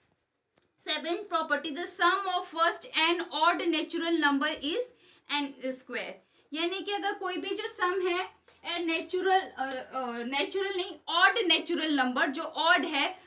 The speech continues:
तो उसका एन स्क्वायर आएगा। First odd number is one, तो उसका वन स्क्वायर आ गया। Sum of two odd numbers, one plus three, यानी कि फ़ोर, वो टू का square होता है। ये ऐसे, ये आप खुद book में read करेंगे properties। अब इसमें कुछ ज़्यादा है नहीं,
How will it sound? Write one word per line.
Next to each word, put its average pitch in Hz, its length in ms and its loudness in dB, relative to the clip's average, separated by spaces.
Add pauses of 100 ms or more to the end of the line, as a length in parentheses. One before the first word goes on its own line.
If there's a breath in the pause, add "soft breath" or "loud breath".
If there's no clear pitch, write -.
(140 loud breath)
तो 339 60 -8
उसका 349 440 0
एन 302 120 4
स्क्वायर 240 400 0
आएगा। 202 300 -2
First 339 420 2
odd 339 220 4
number 330 280 2
is 262 180 -4
one, 311 200 0
तो 311 100 -8
उसका 294 280 -2
वन 254 260 0
स्क्वायर 254 360 2
आ 240 100 2
गया। 240 360 -2 (360 loud breath)
Sum 349 160 4
of 381 220 2 (180)
two 403 140 -2 (120)
odd 339 220 4
numbers, 330 480 2
one 285 240 2
plus 339 320 0
three, 311 180 -2
यानी 302 240 2
कि 302 180 -2
फ़ोर, 302 300 0
वो 294 160 -2
टू 285 220 -2
का 285 200 0
square 269 380 0
होता 247 300 -2
है। 233 340 -2 (320 loud breath)
ये 302 100 -2
ऐसे, 294 280 2
ये 285 140 0
आप 415 220 4
खुद 415 260 -2
book 349 220 -4
में 392 140 -4
read 330 320 -2
करेंगे 320 340 2
properties। 294 680 -2
अब 269 140 -4
इसमें 320 220 -4
कुछ 330 160 -6
ज़्यादा 277 320 0
है 320 220 0
नहीं, 294 180 -2